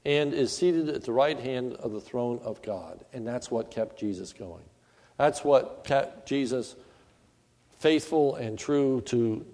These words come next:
God in his humanity. He looked beyond the cross and saw what the cross was going to accomplish.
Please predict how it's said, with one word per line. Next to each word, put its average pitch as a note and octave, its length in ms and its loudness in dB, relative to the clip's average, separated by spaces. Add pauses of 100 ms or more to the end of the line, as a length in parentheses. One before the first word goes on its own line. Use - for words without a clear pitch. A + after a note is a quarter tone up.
God B2 520 6
in A#2+ 280 -4
his A2 380 -2 (160)
humanity. A#2 720 -4 (560)
He C3 420 -4 (140)
looked C3+ 440 2
beyond A#2 560 0 (120)
the A2 100 -8
cross A2 560 -4 (260)
and A#2+ 160 -10
saw A#2+ 520 0
what A2+ 180 -8
the - 80 -12
cross A#2 480 -6
was G#2+ 220 -12
going A#2 360 -10
to G#2+ 300 -4 (380)
accomplish. - 720 -12